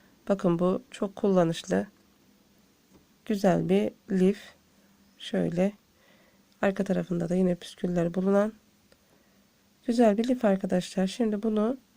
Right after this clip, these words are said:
sizlere göstermeye çalışacağım. Ben burada bunu kırmızı renkle ördüm. Ee, şimdi de şöyle güzel bir, e, pembe fuşya gibi bir rengim var.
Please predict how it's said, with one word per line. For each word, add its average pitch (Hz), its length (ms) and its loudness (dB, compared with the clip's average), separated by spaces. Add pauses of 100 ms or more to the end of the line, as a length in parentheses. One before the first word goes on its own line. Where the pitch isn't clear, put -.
(360)
sizlere 196 440 -2
göstermeye 208 480 0
çalışacağım. 190 540 -2
Ben 214 260 2
burada 214 280 0
bunu 214 380 -2
kırmızı 202 540 0 (140)
renkle 170 300 -2
ördüm. 202 440 0 (1000)
Ee, 190 340 2
şimdi 196 360 -4
de 226 220 0 (460)
şöyle 202 340 0
güzel 196 440 0
bir, 196 220 0 (560)
e, 185 600 2
pembe 190 560 0
fuşya 190 380 -6
gibi 170 280 -4
bir 190 80 2
rengim 196 460 0
var. 214 240 -6